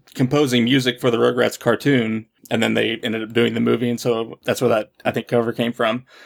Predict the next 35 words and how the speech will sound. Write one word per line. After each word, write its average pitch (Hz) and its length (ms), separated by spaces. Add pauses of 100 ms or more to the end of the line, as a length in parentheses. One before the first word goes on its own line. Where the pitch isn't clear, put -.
(120)
But 117 100
then, 123 320
um, 110 500 (140)
they've 127 260
got 131 140
a 117 60
bunch 123 180
of 127 80
just, 117 420
you 123 100
know, 110 100 (100)
other 123 200
great 120 240
tracks 120 300
like 120 160
Uncontrollable 120 600
Urge, 117 400 (360)
Girl 127 260
You 123 120
Want, 120 320 (160)
Beautiful 131 400
World, 123 460 (440)
Marry 131 360
Something 127 420
to 123 60
You, 127 180
which 127 180
is 113 140
just 127 220
a 113 100
hilarious 123 580
Christmas 127 380
track, 117 440 (360)
and 113 160
then 120 220